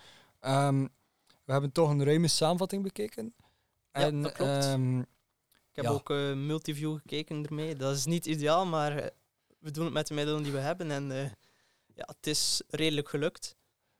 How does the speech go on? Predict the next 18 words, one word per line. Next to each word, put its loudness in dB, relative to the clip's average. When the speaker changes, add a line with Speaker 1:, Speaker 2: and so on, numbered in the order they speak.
Speaker 1:
Bayern 0
was 0
toch -4
weer 0
spectaculair. -6
Net 0
als 2
vorige 0
week. 0
Eerst, -4
eh, 2
wat -14
was -2
het? -4
Nul -2
vijf, -2
één 0
vijf. -4